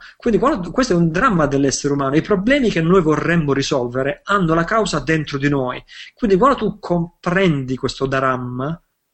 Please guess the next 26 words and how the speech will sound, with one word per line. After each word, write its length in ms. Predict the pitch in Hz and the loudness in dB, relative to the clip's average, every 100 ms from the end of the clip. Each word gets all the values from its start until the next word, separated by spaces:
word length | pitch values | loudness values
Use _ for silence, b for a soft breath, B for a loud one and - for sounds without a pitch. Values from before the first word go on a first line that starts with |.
| _ | _
comprensione, 1500 | - - 156 143 - - 135 127 - - 147 123 123 143 165 b b | -8 -2 -2 -4 -10 -6 -4 -2 -2 2 0 0 -4 -4 -6 b b
a 120 | - - | -10 -4
quel 260 | - 226 | 0 -2
punto 360 | - 151 135 143 | -2 -4 -2 -4
sorge 340 | 165 151 147 | -2 -4 -2
anche 240 | 165 160 131 | -4 -4 -8
la 140 | 123 | -8
compassione 1200 | - 175 - _ 151 - - 190 151 123 127 - _ _ _ 135 | -4 -4 -4 _ -6 -4 0 2 2 0 -8 -14 _ _ _ -4
verso 280 | 135 - | -2 -4
tutti 260 | 127 143 139 | -6 -6 -2
gli 80 | 135 | -2
esseri. 500 | 120 - - 123 113 B B | -2 -6 -10 -12 -12 B B
Cioè 180 | B 170 | B -2
tu 120 | 208 | 0
dici: 260 | 180 170 135 | 0 0 -2
"Ma 80 | 143 | -2
guarda 400 | 214 190 143 151 | -2 -2 -4 -6
un 180 | 143 | -8
po', 280 | - 131 123 b b b | -10 -10 -10 b b b
tutti 320 | - 226 - 151 | -6 -6 -4 -2
questi 260 | 156 - | -2 0
esseri 320 | 156 - 151 | -2 -2 -4
viventi 480 | 147 165 196 185 170 | -2 0 0 -2 -4
che 140 | 165 139 | -2 -2
siamo 320 | - 147 147 | 0 0 2
noi, 440 | 185 160 185 190 | 2 4 0 -2